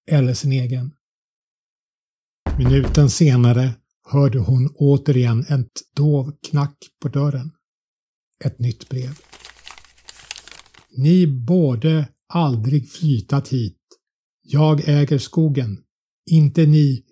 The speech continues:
människodjävular. Skogen är min att skövla. Inte mer än ett femtontal minuter senare bromsade Buskas polisbil in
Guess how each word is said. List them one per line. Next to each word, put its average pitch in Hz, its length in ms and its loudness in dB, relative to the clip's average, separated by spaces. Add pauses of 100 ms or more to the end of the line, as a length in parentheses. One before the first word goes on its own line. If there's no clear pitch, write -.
(220)
människodjävular. 135 1400 0 (480)
Skogen 160 760 2
är 147 220 2
min 139 460 2
att 135 220 -6
skövla. 117 680 -4 (2750)
Inte 147 320 6
mer 139 480 4
än 135 120 0
ett 131 160 0
femtontal 135 880 0
minuter 123 460 0
senare 117 640 -2 (140)
bromsade 135 580 0
Buskas 135 760 -2
polisbil 139 840 0 (120)
in 131 460 2